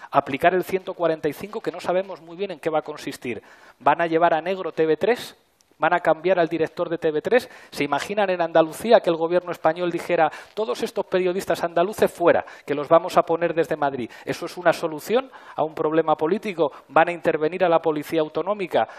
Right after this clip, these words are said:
¿Van a tomar el control de las administraciones? ¿Van a poner un presidente que no ha sido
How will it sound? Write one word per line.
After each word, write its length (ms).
¿Van 240
a 60
tomar 320
el 120
control 380
de 80
las 180
administraciones? 880
¿Van 200
a 60
poner 500
un 160
presidente 640
que 140
no 160
ha 60
sido 480